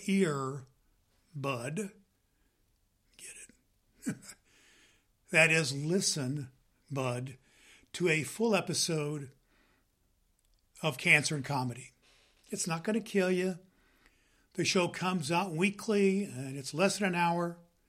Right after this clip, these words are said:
Come, just give it a whirl. Give it a shot. And if you like it,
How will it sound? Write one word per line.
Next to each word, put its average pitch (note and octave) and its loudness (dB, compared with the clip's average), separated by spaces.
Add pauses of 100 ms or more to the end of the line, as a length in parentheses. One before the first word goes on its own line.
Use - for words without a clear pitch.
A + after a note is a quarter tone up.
(600)
Come, C#4+ -6
just - -4
give A#3+ 4
it A#3+ 6
a G3 4
whirl. C#3+ -2 (500)
Give D#4 2
it C4+ 4
a A#3 2
shot. - -4 (1120)
And F#3 2
if F3+ 0
you F#3 4
like A#3 4
it, D4+ 2